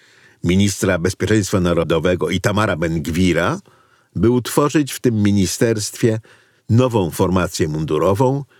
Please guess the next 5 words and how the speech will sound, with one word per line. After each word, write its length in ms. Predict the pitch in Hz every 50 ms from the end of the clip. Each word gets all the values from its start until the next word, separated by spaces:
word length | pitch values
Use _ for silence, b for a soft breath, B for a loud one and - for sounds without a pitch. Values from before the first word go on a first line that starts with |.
| b b b
Gwardię 760 | 87 82 113 90 107 131 131 113 95 87 69 78 80 73
Narodową, 760 | 73 80 80 78 78 73 73 92 104 120 117 135 135 139 139 135 b b b b b b b b
podlegającą 840 | - 156 143 156 160 151 139 135 135 135 131 131 127 - 160 135 127 -
bezpośrednio 1200 | 135 120 110 135 170 - - - - 156 143 - - 135 123 113 107 95 104 110 107 107 107 107 - - -
ministrowi. 800 | 98 90 90 90 82 - - - 64 62 - - - - -